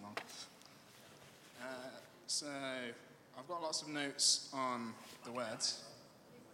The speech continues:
Oh, higher, sorry. Um, the first one is T's word. I went chronologically. And, uh, the first point that he made was seek first his kingdom.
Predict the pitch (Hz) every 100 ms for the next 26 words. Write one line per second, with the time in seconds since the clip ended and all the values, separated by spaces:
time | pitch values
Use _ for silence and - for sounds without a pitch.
0 | - 113 - 107 101 - - 110 - -
1 | - - - - - - - - - -
2 | - - 131 135 131 131 127 123 127 165
3 | 151 143 139 127 123 - - 135 117 120
4 | 139 - - - - 117 110 - - 113
5 | 107 110 - 110 - - - - - -
6 | - - - - - 120 113 113 110 110
7 | 110 113 113 110 110 - - - - -
8 | - - 139 127 180 175 175 180 143 135
9 | 143 127 120 120 117 117 117 113 - -
10 | 147 147 - 139 131 127 - 131 123 113